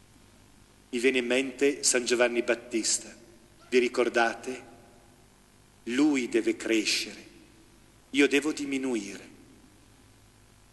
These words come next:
Nel Vangelo di Luca a un certo punto si legge: "Gesù cresceva in età, sapienza e grazia, e Giuseppe scompare."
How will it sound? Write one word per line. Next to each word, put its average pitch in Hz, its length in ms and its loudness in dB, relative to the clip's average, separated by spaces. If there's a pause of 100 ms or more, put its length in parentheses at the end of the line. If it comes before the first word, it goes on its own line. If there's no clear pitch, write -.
(680)
Nel 131 120 0
Vangelo 131 400 2
di 127 120 0
Luca 143 520 -2
a 139 80 -4
un 123 120 -2
certo 123 340 0
punto 131 380 -4
si 120 200 4
legge: 110 500 -4 (540)
"Gesù 127 360 0
cresceva 117 720 -2 (760)
in 117 120 -4
età, 123 460 -2
sapienza 113 800 0
e 107 80 0
grazia, 107 600 -6 (600)
e 123 100 0
Giuseppe 123 840 -2 (800)
scompare." - 880 -4